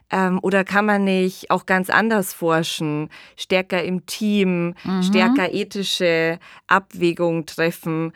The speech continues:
Speaker 1: Also es gibt ja zum Glück auch viele <laughs> Regularien, ne, die natürlich
Speaker 2: Mhm.
Speaker 1: das Forschen auch einschränken. Aber ja, ich sehe da immer so einen, so einen Widerspruch.
Speaker 2: Ja, und es ist sehr interessant, dass du das fragst, weil als schreibende Person kann ich sagen, es macht natürlich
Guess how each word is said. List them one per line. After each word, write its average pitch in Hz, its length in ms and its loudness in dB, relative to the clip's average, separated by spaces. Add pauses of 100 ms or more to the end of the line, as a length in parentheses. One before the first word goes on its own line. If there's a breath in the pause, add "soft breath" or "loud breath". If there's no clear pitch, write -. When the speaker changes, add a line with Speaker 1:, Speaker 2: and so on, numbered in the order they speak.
(120)
Speaker 1:
Also 160 140 -4
es 156 100 -8
gibt 202 200 -6
ja 170 100 0
zum 190 160 -4
Glück 190 240 -2
auch - 100 -2
viele 226 400 2
<laughs> - 60 -4
Regularien, 156 920 0
ne, 233 140 2
die 226 120 -4
natürlich 185 480 0
Speaker 2:
Mhm. 196 100 -2
Speaker 1:
das 240 60 0
Forschen 180 520 -4 (480 loud breath)
auch 165 280 2
einschränken. 175 960 -2 (360 loud breath)
Aber 196 680 4 (380 loud breath)
ja, 262 100 6 (160)
ich 240 120 -2
sehe 277 120 -4
da 285 100 2
immer 233 260 0
so 226 140 -2
einen, 220 300 0
so 202 160 -2
einen 196 180 0
Widerspruch. 160 920 -2 (220)
Speaker 2:
Ja, 175 240 0
und 170 120 0
es 185 160 -2
ist 196 160 -2
sehr 196 160 2
interessant, 202 280 -2
dass 196 120 -2
du 190 40 0
das 175 160 -4
fragst, 240 280 -4
weil 175 180 0
als - 220 -4
schreibende 202 360 2
Person 202 300 2
kann 196 160 -2
ich 190 100 -2
sagen, 180 240 -2
es - 160 -8
macht 180 200 -2
natürlich 175 400 -2